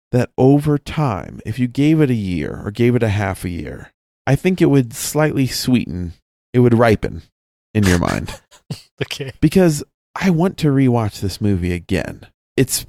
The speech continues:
Speaker 1: probably just as dumb, but, like, I miss a little bit of the action, and I wanna see Jason Statham and Dwayne Johnson again do their thing.
Speaker 2: Mm-hmm. Mm-hmm.
Speaker 1: So that's why it gets, get, it gets a two and a half for me.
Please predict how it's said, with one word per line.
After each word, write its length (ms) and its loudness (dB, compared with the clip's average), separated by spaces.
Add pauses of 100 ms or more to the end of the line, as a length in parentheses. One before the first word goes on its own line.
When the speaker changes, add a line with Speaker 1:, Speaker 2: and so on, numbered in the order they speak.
(160)
Speaker 1:
probably 280 2
just 320 0
as 220 -4
dumb, 300 -2
but, 120 0
like, 300 -4 (240)
I 100 -2
miss 280 2
a 40 -2
little 200 0
bit 160 0
of 100 0
the 120 -2
action, 380 -8
and 140 -2
I 40 -2
wanna 260 -2
see 340 -6
Jason 380 -2
Statham 400 -2
and 100 -2
Dwayne 220 0
Johnson 360 -2
again 380 -2 (380)
do 80 4
their 160 2
thing. 340 -4 (360)
Speaker 2:
Mm-hmm. 420 -4
Mm-hmm. 480 -16
Speaker 1:
So 720 2
that's 220 0
why 120 0
it 60 0
gets, 240 0
get, 260 0 (220)
it 160 -6
gets 220 0
a 40 -8
two 200 2
and 60 4
a 40 2
half 240 0
for 120 -2
me. 340 -4